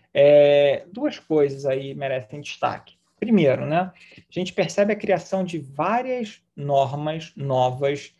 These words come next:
é, esvaziando ainda mais a oito meia meia meia via decretos e instruções normativas. É a ideia aí do passando a boiada e ninguém reparar.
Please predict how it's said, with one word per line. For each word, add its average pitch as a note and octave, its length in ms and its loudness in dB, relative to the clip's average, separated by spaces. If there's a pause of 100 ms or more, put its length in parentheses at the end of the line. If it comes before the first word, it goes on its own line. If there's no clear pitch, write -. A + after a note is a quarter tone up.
(320)
é, C3+ 280 0
esvaziando D#3+ 840 -4
ainda D#3+ 240 -4
mais D3+ 400 -8
a C3+ 80 -4
oito C#3+ 260 -6
meia C3 240 -6
meia C3+ 180 -6
meia D3+ 300 -6
via E3 160 -4
decretos D#3 540 -6
e - 20 -12
instruções D3+ 540 -10
normativas. D#3 680 -8
É A#2+ 80 -6
a A#2+ 60 -4
ideia B2+ 260 -2
aí C3 80 -2
do D3 140 -10
passando D#3+ 340 -6
a D#3+ 60 -2
boiada E3 480 0
e D#3+ 40 -6
ninguém D3 220 -10
reparar. C#3 540 -6